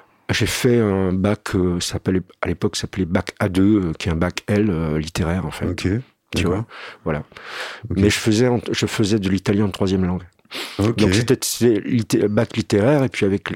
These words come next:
Speaker 1: avec des langues, quoi. Donc anglais, espagnol et puis après italien en troisième langue. Il y avait de l'italien au, au lycée où j'étais.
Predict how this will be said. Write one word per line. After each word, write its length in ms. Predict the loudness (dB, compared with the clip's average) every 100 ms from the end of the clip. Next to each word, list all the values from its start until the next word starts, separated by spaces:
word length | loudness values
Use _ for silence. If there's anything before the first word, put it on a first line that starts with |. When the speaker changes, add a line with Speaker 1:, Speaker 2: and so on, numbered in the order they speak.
| -4
Speaker 1:
avec 220 | -4 0
des 100 | 0
langues, 240 | 2 0
quoi. 240 | -2 -4 -4
Donc 240 | -4 -2
anglais, 400 | -2 0 2 0
espagnol 520 | -2 -2 -2 0 0
et 40 | -2
puis 120 | -6
après 240 | -10 -6 -6
italien 280 | -4 -6 -6
en 40 |
troisième 340 | -6 -6 -4
langue. 200 | -4 -4 -4
Il 60 |
y 60 | -4
avait 140 | -4
de 100 | -2
l'italien 440 | -2 0 2 2 2
au, 420 | 2 0 0 0
au 40 |
lycée 280 | -2 -2 -2
où 40 | -4
j'étais. 280 | -4 -6